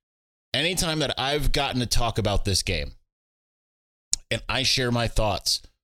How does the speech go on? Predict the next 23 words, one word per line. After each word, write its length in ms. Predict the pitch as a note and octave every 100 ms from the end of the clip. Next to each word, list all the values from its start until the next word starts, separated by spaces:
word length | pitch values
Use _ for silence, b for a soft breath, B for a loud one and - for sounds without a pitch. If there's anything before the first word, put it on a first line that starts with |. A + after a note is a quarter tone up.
| _ _ _ _
about 440 | - G2+ G#2+ G2+ - _ _ _ _ _
what 260 | G#2+ A2 C#3
Michigan 380 | C#3+ C3 B2+ B2
has 240 | C3 A#2
going 320 | A2 A#2 A2+
for 240 | - A#2 A2
it 20 |
versus 340 | F#2 G#2+ G#2+
what 120 | G2+ G#2
Ohio 340 | G#2 G#2+ G2
State 320 | - G2 F#2
has 240 | F2+ F2 D2
going 260 | D#2 C#2
for 200 | - B1
it, 80 | G1+ - _ _ _ _ _ _ _ _ _ A2
I 140 | B2
feel 280 | - C#3+ C#3
better 380 | F#2+ C3 B2 G#2+
than 160 | G#2
when 140 | G#2 G2+
I'm 140 | G2+
just 180 | G2+ -
sitting 320 | B2 G#2+ A2+